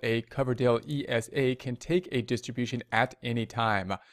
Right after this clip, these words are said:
Whether the distributions are tax-free depends in part on whether the distributions are equal to or less than the amount of adjusted qualified education expenses defined later.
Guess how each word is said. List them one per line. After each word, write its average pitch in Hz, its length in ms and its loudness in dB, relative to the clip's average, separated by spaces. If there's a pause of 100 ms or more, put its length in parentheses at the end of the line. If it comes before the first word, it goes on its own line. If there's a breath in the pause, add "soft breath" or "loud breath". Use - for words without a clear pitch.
(140)
Whether 120 280 6
the 120 120 0
distributions 123 640 0
are 104 200 0
tax-free 139 600 0
depends 135 640 -2
in 123 240 -2
part 120 340 6
on 110 340 2 (240 soft breath)
whether 117 260 6
the 117 120 2
distributions 113 580 -2
are 107 240 0
equal 135 320 -2
to 165 280 0
or 120 200 4
less 135 300 0
than 110 240 0
the 107 100 0
amount 110 320 2 (100)
of 117 300 2
adjusted 110 680 0
qualified 120 520 4
education 120 580 -4
expenses 151 680 -4 (300 soft breath)
defined 120 480 6
later. 104 520 4